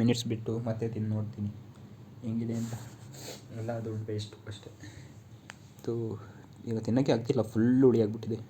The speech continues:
ರೀಸನ್ ಕರೆಕ್ಟೇ, ನಾನು ಆ್ಯಪಲ್ ಮತ್ತು ಬಾಳೆಹಣ್ಣು ತಿನ್ನಲ್ಲ, ಅದಕ್ಕೆ ಇದ್ರದ್ದು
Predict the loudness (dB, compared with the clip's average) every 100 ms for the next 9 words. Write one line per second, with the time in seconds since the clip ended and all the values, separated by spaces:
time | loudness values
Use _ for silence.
0 | -18 -20 -20 -20 -20 _ 2 6 10 12
1 | 10 8 8 6 8 8 8 8 8 8
2 | 8 8 8 6 8 8 8 6 6 6
3 | 6 6 6 8 8 6 4